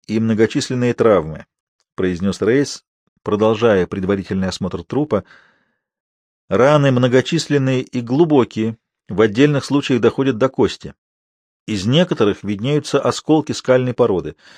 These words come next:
Я извлекаю их и отправляю на экспертизу». Патологоанатом зажал рукой микрофон и повернулся к Аркадиану.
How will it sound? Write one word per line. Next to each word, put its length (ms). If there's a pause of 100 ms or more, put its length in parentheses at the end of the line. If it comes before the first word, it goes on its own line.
(240)
Я 300
извлекаю 560
их 200 (260)
и 80
отправляю 520
на 100
экспертизу». 580 (520)
Патологоанатом 800 (800)
зажал 600
рукой 440
микрофон 580
и 140
повернулся 500
к 60
Аркадиану. 640